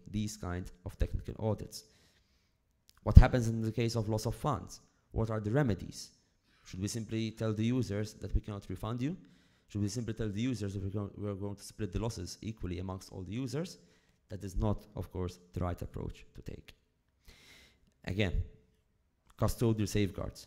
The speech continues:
Make sure to have the required infrastructure in place. In terms of technical developments, we are seeing, of course, um, hybrid decentralized exchanges cropping up,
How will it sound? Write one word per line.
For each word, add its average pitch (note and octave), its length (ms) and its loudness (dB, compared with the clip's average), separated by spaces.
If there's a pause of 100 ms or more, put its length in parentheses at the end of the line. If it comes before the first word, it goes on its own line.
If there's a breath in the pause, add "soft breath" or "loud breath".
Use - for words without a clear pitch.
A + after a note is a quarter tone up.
(140)
Make A2 220 0
sure G#2 180 -4
to G2+ 80 0
have F#2+ 140 -2
the F#2+ 80 0
required F#2+ 300 -2
infrastructure - 540 -6
in - 100 -10
place. - 360 -8 (1120 loud breath)
In A#2 120 -2
terms D3+ 180 2
of C3+ 100 -2
technical A#2+ 300 4
developments, A2+ 800 2
we G#2+ 80 -2
are G#2 80 0
seeing, A2+ 280 -2
of G#2+ 140 -6
course, G#2+ 460 -6
um, G2 540 -2
hybrid G2 640 -2
decentralized G2 440 -6
exchanges F#2 420 -8
cropping F2 380 -10
up, - 180 -10